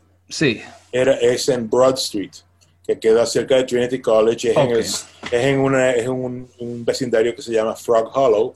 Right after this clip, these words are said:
Speaker 1: Ujú.
Speaker 2: que, que es mayormente puertorriqueño ahora y dominicano, también un poco mexicano, pero es, es, eh, latino,
Speaker 1: Es latino.
Speaker 2: hispano,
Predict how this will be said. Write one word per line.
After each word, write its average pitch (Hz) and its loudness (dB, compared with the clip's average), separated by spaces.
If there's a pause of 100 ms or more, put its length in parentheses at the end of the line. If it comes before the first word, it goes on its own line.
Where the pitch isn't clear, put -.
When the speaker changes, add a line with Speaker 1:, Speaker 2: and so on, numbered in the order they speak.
Speaker 1:
Ujú. 160 0 (120)
Speaker 2:
que, 117 2
que 110 2
es 107 -4 (380)
mayormente 113 -2
puertorriqueño 110 -2
ahora 104 2
y 104 -4
dominicano, 101 -4 (380)
también 95 -12
un 95 -18
poco - -14
mexicano, 101 -6
pero 113 -4
es, 139 0
es, 147 0
eh, 120 2
latino, 107 -4 (360)
Speaker 1:
Es 123 -2
latino. 95 -4
Speaker 2:
hispano, 101 -2